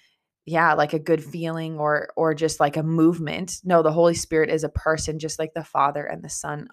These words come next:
are in the triune God as well. And so there's this amazing quote I want to read you by A W Tozer. I love this quote. I've heard it many <laughs> times throughout my life, and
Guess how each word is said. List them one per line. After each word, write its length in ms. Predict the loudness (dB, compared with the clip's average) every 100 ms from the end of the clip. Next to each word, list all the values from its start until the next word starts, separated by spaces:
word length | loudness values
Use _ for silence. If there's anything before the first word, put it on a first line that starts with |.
| -6
are 380 | -4 -2 -6 -12 -8
in 140 | -4
the 80 | -4
triune 540 | 0 0 2 -2 -4
God 360 | 0 2 2 0 _ _ _ _ _ _ _ -6 0
as 120 | 2
well. 400 | 6 6 6 2 -4 -16 -16 -6 2
And 160 | 4
so 380 | 8 8 8 4 -4 -4
there's 220 | 2 4
this 160 | 2 2
amazing 520 | 2 4 2 2 0
quote 220 | 4 4
I 60 | 6
want 200 | 4 2
to 40 |
read 320 | 0 -4 -4
you 140 | -4 0
by 180 | 0 2
A 140 | 0
W 300 | 0 -2 -4
Tozer. 500 | -6 -2 -2 0 0
I 120 | 2
love 420 | 0 4 4 4 2
this 240 | -2 -4
quote. 340 | -4 -4 -2 -2
I've 160 | -4
heard 140 | -2 -2
it 120 | -2
many 300 | -4 -4 -6
<laughs> 20 |
times 360 | -8 -6 -6 -2
throughout 300 | 0 0 0
my 100 | 0
life, 280 | 0 0 0
and 180 | -2